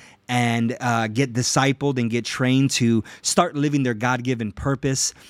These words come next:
And this podcast, again, is a bunch of episodes that are going to help you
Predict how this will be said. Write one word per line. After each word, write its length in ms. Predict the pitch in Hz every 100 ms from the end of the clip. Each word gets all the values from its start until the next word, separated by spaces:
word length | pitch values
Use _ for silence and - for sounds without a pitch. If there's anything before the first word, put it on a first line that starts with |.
| - -
And 120 | 165
this 120 | 190
podcast, 580 | - 170 156 165 156 147
again, 360 | 143 131 117 123
is 300 | 135 123 117
a 60 | 120
bunch 240 | 135 143
of 100 | 127
episodes 640 | 120 - 117 120 117 113
that 280 | 104 117 113 - - -
are 140 | 143 131
going 340 | 143 220 277
to 140 | -
help 340 | 165 127 180 170
you 340 | 151 139 135